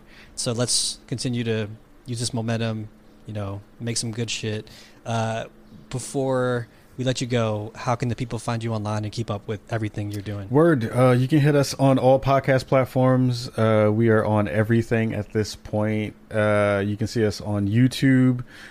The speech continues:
Speaker 2: uh, youtube dot com slash spawn on me. We do live recordings of our show on Twitch, twitch dot T V slash spawn on me,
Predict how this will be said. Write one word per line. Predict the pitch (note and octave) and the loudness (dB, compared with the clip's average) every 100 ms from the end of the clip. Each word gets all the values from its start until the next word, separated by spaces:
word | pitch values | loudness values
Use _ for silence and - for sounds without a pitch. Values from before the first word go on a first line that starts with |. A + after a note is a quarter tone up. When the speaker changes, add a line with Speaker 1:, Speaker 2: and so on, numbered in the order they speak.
| - | -8
Speaker 2:
uh, | A2 | 0
youtube | G#2+ A2 A2+ A2+ | 2 2 2 0
dot | A2 | 0
com | - G#2+ G#2 | 2 0 0
slash | G#2+ G2+ | 0 0
spawn | - A2+ A2 | 0 0 2
on | G#2+ | 2
me. | G#2+ G#2+ G#2+ | 2 0 0
We | G#2+ | 0
do | G#2+ G2+ | 2 2
live | G#2 G#2 A2 | 4 4 2
recordings | G#2+ A2 G#2+ G2+ | 0 0 2 0
of | G2+ | 0
our | G2+ | 0
show | - G2 | 0 -2
on | F2+ F2+ | -2 -4
Twitch, | - A3 - - - | -2 -2 -4 -14 -4
twitch | B2 - | -2 0
dot | A2 | -2
T | - | 0
V | G#2+ G#2 | -2 -2
slash | G#2+ G2 | -2 -4
spawn | - A2 | -2 -2
on | G#2+ | 0
me, | G#2+ | -2